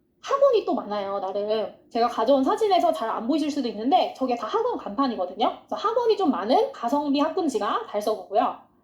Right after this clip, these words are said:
북구에는요, 침산이라는 택지가 있어요.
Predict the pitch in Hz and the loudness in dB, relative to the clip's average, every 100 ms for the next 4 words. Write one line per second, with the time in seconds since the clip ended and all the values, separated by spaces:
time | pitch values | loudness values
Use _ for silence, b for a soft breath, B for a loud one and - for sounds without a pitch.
0 | _ _ _ _ _ _ _ _ _ _ | _ _ _ _ _ _ _ _ _ _
1 | 285 285 427 392 269 294 349 240 - - | -2 2 4 4 2 2 0 0 -4 0
2 | 554 554 466 508 494 240 233 262 359 440 | 2 2 -2 -2 0 0 0 2 4 4
3 | 494 - _ _ _ _ 453 453 466 269 | 0 -12 _ _ _ _ -6 -2 0 0
4 | - 208 | -2 -8